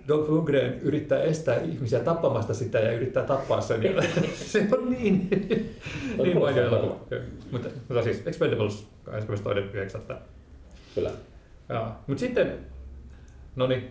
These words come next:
Speaker 1: nyt alkaa hymykaretta
Speaker 2: <laughs>
Speaker 1: löytyä, että Niklaksenkin huulilta, kun tullaan, tullaan lokakuulle. Ja kuudes päivä lokakuuta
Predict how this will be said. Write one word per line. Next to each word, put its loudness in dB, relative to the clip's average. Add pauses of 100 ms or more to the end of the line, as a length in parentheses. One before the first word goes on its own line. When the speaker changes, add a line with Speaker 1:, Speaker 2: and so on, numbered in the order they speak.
Speaker 1:
nyt 4
alkaa 4 (140)
hymykaretta 4
Speaker 2:
<laughs> 0
Speaker 1:
löytyä, 4
että -4 (440)
Niklaksenkin -2
huulilta, 2
kun -6
tullaan, 2
tullaan -2
lokakuulle. 2 (880)
Ja -4
kuudes 2
päivä 0
lokakuuta -2